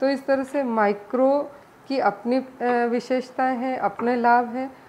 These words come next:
और अपनी problems है। इसी तरह से macro की अपने महत्व है, अपना उपयोग है, लेकिन इसकी भी अपनी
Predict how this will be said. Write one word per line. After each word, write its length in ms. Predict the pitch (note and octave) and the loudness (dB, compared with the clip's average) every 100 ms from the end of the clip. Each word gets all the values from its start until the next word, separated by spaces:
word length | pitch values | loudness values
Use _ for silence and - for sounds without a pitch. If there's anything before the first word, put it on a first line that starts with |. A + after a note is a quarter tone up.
| - | 0
और 160 | A3 A#3+ | 0 2
अपनी 360 | G#3+ G#3 A#3 | -2 -4 -6
problems 640 | B3+ G3+ D#3+ E3 E3 E3 F#3 | -4 -2 -2 -2 -6 -6 -8
है। 120 | F3+ | -8
इसी 240 | A3+ - | -6 -4
तरह 240 | C4+ C4+ C4+ | 0 0 0
से 160 | C4+ | -2
macro 480 | A#3+ G#3+ G#3 A3+ A#3+ | -2 0 -2 0 -2
की 300 | A#3+ C4 D4 - - - - | -2 -6 -8 -12 -20 -20 -4
अपने 340 | G3+ - B3 B3+ | -4 0 0 2
महत्व 420 | B3 B3 B3+ B3+ | 2 0 -2 -2
है, 100 | B3 | -2
अपना 320 | G#3+ A#3 A#3+ | -2 0 0
उपयोग 380 | A3+ A3+ A#3 A#3 | 0 -2 -2 -2
है, 200 | B3 C#4 - | -4 -6 -8
लेकिन 300 | G#3+ G#3 A3+ | -4 -2 -2
इसकी 360 | G3+ G3 - G#3+ | -4 -6 -8 -6
भी 140 | A3 | -4
अपनी 340 | G3+ A3 D#4 | -4 -4 -6